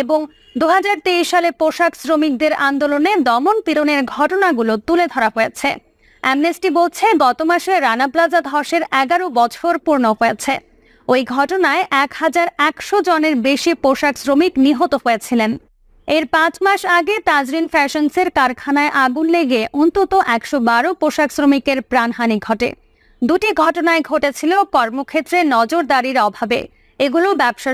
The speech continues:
সংশ্লিষ্ট মানবাধিকার লঙ্ঘনের জঘন্য উদাহরণ। রানা প্লাজা ও তাজরিন ফ্যাশনসের ঘটনায় আইনি সহায়তা দেওয়া সংগঠন বাংলাদেশ লিগ্যাল এইড অ্যান্ড সার্ভিসেস ট্রাস্ট ও অন্যান্য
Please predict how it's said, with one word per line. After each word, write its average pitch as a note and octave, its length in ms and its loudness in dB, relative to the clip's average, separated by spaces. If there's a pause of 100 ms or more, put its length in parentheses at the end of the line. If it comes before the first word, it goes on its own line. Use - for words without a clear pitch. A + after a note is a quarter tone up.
সংশ্লিষ্ট C4 440 0 (180)
মানবাধিকার A#3 600 -2
লঙ্ঘনের C#4+ 680 0
জঘন্য C4 500 0 (180)
উদাহরণ। A#3 560 -2 (520)
রানা C#4 300 2
প্লাজা E4+ 280 0 (100)
ও - 20 4 (120)
তাজরিন D4+ 340 0
ফ্যাশনসের D4+ 580 -2
ঘটনায় D4+ 580 0
আইনি D4 240 0 (100)
সহায়তা D4+ 440 2
দেওয়া C4+ 240 2 (100)
সংগঠন C4+ 460 0 (160)
বাংলাদেশ D4+ 480 -2
লিগ্যাল D4+ 360 0 (260)
এইড D#4 180 0 (120)
অ্যান্ড C4+ 260 0 (400)
সার্ভিসেস D4 580 -2 (140)
ট্রাস্ট C#4+ 460 -2 (160)
ও - 20 6 (140)
অন্যান্য F#4 380 2